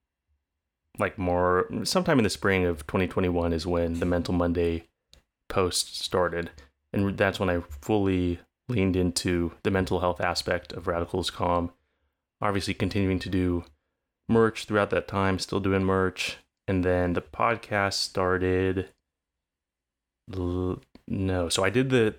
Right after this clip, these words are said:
I did, I did the Stoked E D C podcast with Zach late twenty twenty-one. And that's what really inspired me, or started to get the wheels turning to do a podcast.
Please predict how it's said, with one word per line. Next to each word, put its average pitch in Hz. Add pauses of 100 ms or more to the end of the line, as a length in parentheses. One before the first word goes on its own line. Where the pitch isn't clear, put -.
(100)
I 98
did, 110
I 101
did 107
the 104
Stoked -
E -
D 117
C 117
podcast 98
with 95
Zach 87 (260)
late 101
twenty 95 (220)
twenty-one. 87 (680)
And 98
that's 98
what 98
really 90 (420)
inspired 90
me, 90
or 110
started 127 (200)
to -
get 101
the 95
wheels 92
turning 90
to -
do 90
a 85
podcast. 90